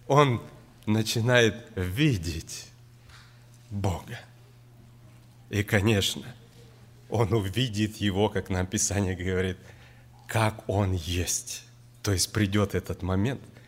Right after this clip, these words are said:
когда этот человек увидит Бога, как он есть.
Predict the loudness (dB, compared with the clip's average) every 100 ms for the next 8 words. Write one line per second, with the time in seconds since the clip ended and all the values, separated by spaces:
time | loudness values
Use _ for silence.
0 | -20 -20 -10 -4 0 4 4 2 -4 -2
1 | -2 0 2 0 -4 -18 -20 -8 -4 -4
2 | -2 0 0 0 -4 -8 -20 -20 -14 -10
3 | 6 10 10 8 0 -4 -10 -20 -20 0
4 | 6 6 6 0 -14 -20 -20 2 8 10
5 | 10 4 -2 -14 -20 -2 4 4 4 2
6 | -2